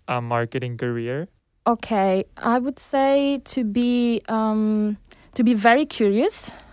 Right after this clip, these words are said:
Speaker 2: about anything, because, um,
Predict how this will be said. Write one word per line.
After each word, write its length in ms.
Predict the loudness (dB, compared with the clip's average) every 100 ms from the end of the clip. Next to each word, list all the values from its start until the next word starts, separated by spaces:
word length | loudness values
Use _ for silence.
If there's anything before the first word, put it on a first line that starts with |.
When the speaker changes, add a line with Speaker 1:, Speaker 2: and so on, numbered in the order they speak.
| -2
Speaker 2:
about 960 | 0 4 6 6 6 6 4 0 -8 -16 -20 -20 _ 2
anything, 600 | 2 0 -2 -4 -4 -10 -14 -20 -10 -2
because, 720 | 0 2 2 4 4 2 -6 -16 -6
um, 560 | -2 0 0 0 -2